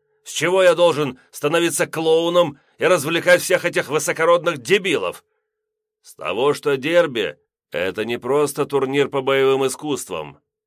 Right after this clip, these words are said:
Фридриха не впечатлило моё выступление. «Это событие, возможность для аристократов встретиться, посмотреть представление, обсудить дела и прочее, прочее.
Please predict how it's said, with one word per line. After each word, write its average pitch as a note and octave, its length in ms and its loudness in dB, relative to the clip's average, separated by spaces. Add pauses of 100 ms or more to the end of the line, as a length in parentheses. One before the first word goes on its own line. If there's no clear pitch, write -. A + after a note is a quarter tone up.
(140)
Фридриха A2 480 -6
не A2+ 100 -6
впечатлило A2+ 640 -8
моё F2+ 240 -4
выступление. E2 840 -10 (680)
«Это - 260 -4
событие, B2 800 -6 (240)
возможность B2+ 800 -2
для C3 140 0
аристократов C3 720 -2
встретиться, C3 760 -2 (220)
посмотреть B2+ 560 -2
представление, B2 880 -6 (240)
обсудить D3 560 -4
дела C3 420 0
и C3 60 -2
прочее, C3+ 560 -2
прочее. C3+ 720 -2